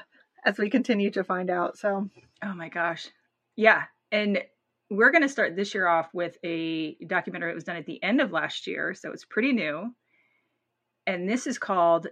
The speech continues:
Speaker 2: Time Bomb Y two K. This was done in twenty twenty-three, as we said, on H B O Max. It's an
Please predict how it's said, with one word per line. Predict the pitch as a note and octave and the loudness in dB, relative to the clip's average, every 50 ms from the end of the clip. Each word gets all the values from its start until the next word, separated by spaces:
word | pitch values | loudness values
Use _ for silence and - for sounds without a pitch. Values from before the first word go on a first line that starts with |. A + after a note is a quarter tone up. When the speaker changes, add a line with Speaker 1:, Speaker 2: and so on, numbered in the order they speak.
| - _ | -14 _
Speaker 2:
Time | - - - G3+ G3+ G3 | -10 -2 0 0 2 2
Bomb | F#3 F#3 F3 E3+ E3 F3 - | 4 4 4 4 4 2 -2
Y | - E3+ E3 E3+ E3 E3 | -6 -6 -2 0 0 0
two | E3 - - B3 | 0 -2 -6 -6
K. | B3 - F#3 D#3 - - E3 G3+ B3+ C#4+ C#4+ - _ _ _ _ _ _ _ _ _ _ _ | -4 -4 -4 -6 -4 -6 -6 -6 -6 -6 -8 -10 _ _ _ _ _ _ _ _ _ _ _
This | - E3+ E3 F#3 F3+ - - | -12 -6 -4 -4 -4 -6 -8
was | G3+ F#3+ | -10 -6
done | - G3+ F#3+ F3+ | -4 -4 -4 -4
in | F3+ F3+ | -6 -10
twenty | - - F3 F3 | -10 -10 -10 -10
twenty-three, | F3 - - A3 B3 B3 - F3 E3 E3 | -8 -4 -4 -4 -4 -4 -4 -4 -4 -4
as | E3 | -4
we | E3+ E3 | -6 -8
said, | D#3+ - - E3+ E3 E3 E3 - | -8 -6 -4 -2 0 0 -2 -2
on | - E3+ E3 C#3 | -4 -6 -6 -6
H | F3 F3+ - - | -8 -8 -8 -6
B | G#3 F#3+ | -6 -6
O | F#3 | -4
Max. | F#3 F3+ E3+ D#3+ D#3 D3+ - | -4 -4 -4 -6 -6 -8 -12
It's | - - - | -20 -20 -20
an | A3 | -20